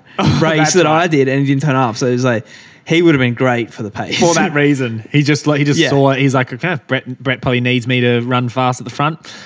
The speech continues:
Speaker 1: Fuck you, Brett."
Speaker 2: Yeah,
Speaker 1: <laughs>
Speaker 2: but then it backfired on him because he, the race he went to,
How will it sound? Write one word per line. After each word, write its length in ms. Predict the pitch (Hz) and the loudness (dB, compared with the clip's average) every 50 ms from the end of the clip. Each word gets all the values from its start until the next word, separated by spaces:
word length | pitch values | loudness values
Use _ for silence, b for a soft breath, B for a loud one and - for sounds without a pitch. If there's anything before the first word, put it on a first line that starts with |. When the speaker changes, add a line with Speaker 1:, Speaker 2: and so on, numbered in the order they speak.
| B B | B B
Speaker 1:
Fuck 220 | B 147 147 - 196 | B -8 -6 -4 -4
you, 80 | 190 | -2
Brett." 240 | 151 156 202 233 170 | -2 -2 -2 0 0
Speaker 2:
Yeah, 280 | 160 143 135 - - - | 2 2 2 2 2 2
Speaker 1:
<laughs> 20 | |
Speaker 2:
but 80 | 107 - | 4 4
then 140 | 165 165 160 | 4 2 2
it 80 | 151 | 0
backfired 360 | 139 139 127 - - 151 147 139 | 0 -2 -2 -2 -2 0 0 0
on 140 | 131 120 | 0 0
him 180 | 127 131 123 113 | 0 0 0 0
because 240 | 110 113 - 127 117 | -2 -2 -2 -2 0
he, 220 | 143 143 131 131 | 0 0 -2 -2
the 140 | - 147 147 | -2 -2 -2
race 180 | 139 127 113 - | -2 -2 -2 -4
he 180 | - 143 139 | -2 -2 0
went 220 | 127 123 117 113 - | 0 -2 -4 -4 -4
to, 200 | 113 117 131 | -2 -2 -2